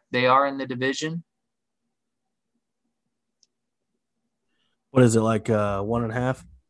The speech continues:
Speaker 1: Two and a half. That's it.
Speaker 2: Yeah, that's
Speaker 1: That's
Speaker 2: nothing.
Speaker 1: it. That's, that's nothing. I mean, like, that's why I'm saying it's like, this season is not lost. Now, that's two and a half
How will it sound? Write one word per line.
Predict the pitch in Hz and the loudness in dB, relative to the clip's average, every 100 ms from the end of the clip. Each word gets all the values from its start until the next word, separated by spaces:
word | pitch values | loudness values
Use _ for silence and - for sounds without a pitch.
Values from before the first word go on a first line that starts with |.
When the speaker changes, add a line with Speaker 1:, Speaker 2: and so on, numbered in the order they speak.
| _ _ | _ _
Speaker 1:
Two | - 175 | -2 0
and | 156 | 0
a | |
half. | 123 127 135 214 - - _ - | 0 0 0 -2 -8 -20 _ -4
That's | 143 - | -2 0
it. | 147 180 - _ _ _ _ _ _ _ _ _ _ _ _ - | 0 0 -6 _ _ _ _ _ _ _ _ _ _ _ _ -2
Speaker 2:
Yeah, | 104 | 0
that's | 110 123 | 0 -2
Speaker 1:
That's | 107 139 - | 0 0 0
Speaker 2:
nothing. | - 170 | -2 -2
Speaker 1:
it. | - _ _ _ _ _ | -4 _ _ _ _ _
That's, | 185 208 - | 0 2 0
that's | 160 208 - | 2 2 0
nothing. | 170 175 160 - 117 92 | 0 2 0 -4 -10 -6
I | - 170 | -4 0
mean, | 180 147 | -2 -2
like, | 160 151 143 | -4 -4 -2
that's | 156 175 - | -2 0 0
why | 165 | 0
I'm | 151 | 0
saying | - 196 | -2 -2
it's | 156 - | -2 -4
like, | 139 123 - - - | -4 -6 -16 -20 0
this | 165 190 | 2 4
season | - 202 190 175 151 | 2 2 2 0 -2
is | 131 | -4
not | 135 135 - | -2 -2 2
lost. | 143 127 - 147 | 4 4 2 0
Now, | 143 135 123 - _ _ - | 2 2 -2 -12 _ _ -6
that's | - 175 190 - | 0 2 2 -2
two | - 190 | 0 0
and | 160 | 0
a | |
half | 151 151 147 147 | -2 -2 0 -2